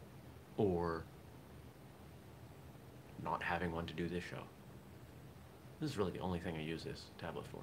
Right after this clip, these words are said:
is this show. I'd probably find a old phone. I think I've got an old phone in the closet.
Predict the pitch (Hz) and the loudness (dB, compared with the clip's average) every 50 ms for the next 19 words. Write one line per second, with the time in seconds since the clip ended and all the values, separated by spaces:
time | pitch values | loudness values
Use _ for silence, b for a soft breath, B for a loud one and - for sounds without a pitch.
0 | - - - 87 87 - 85 82 90 95 - - - - - - - - - - | -6 -4 -4 -2 -2 0 -2 -2 -4 -4 -8 -12 -12 -12 -14 -14 -14 -14 -14 -14
1 | - - - - - - - - - - - - - - - - - - - - | -14 -14 -14 -14 -14 -14 -14 -14 -14 -14 -14 -14 -14 -14 -12 -12 -12 -12 -12 -12
2 | - - - - - - - - - - - B B B B B B B B B | -12 -12 -14 -12 -12 -12 -12 -12 -12 -12 -12 B B B B B B B B B
3 | - - - - - - 90 92 80 82 90 87 85 - - 98 92 92 95 92 | -12 -8 -8 -8 -2 0 0 0 2 2 0 0 0 2 2 2 2 2 0 -2
4 | 95 85 78 78 80 80 82 - - - - 92 90 - - - 92 95 92 87 | -2 -2 -2 -2 -2 -4 -6 -10 -4 0 2 2 2 0 0 0 0 2 2 0
5 | 85 - - - - - - - - - - - - - - - - - 90 87 | -4 -6 -10 -10 -6 -6 -6 -4 -4 -4 -4 -4 -6 -8 -8 -6 -4 -2 -2 -2
6 | - - - - - - - - - 87 90 90 - - 87 92 - - | -4 -6 -12 -14 -14 -14 -14 -10 -8 -6 -6 -4 -4 -4 -4 -4 -4 -6